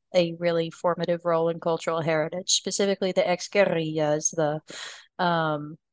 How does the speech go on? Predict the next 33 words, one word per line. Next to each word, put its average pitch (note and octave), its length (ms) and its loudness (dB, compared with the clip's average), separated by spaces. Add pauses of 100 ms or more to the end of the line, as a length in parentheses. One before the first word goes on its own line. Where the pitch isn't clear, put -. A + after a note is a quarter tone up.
(100)
people E3 300 0
that D#3+ 160 0
fought D3+ 220 2
along-, D3+ 300 0 (160)
primarily F#3 460 0
men E3 280 -6
that D#3+ 160 -8
fought F#3 200 -4
alongside, F3 840 -2
um, E3 260 0
Fidel E3+ 720 0
and F3 180 -6
the E3 60 -6
Sierra E3+ 400 0
Maestra. F3 720 -2 (560)
And G3+ 180 2
then G#3+ 160 2
you G3 120 0
have F#3 240 0
museum F#3+ 440 -2
professionals E3+ 680 0
and D#3+ 100 2
academics, E3+ 720 0
many E3+ 280 -2
of E3+ 120 0
whom E3 240 0
were D#3 140 2
trained E3 420 0
in D3+ 100 -4
the D#3 80 -4
Soviet D3+ 400 2
bloc D#3+ 280 0
countries. D#3 720 -4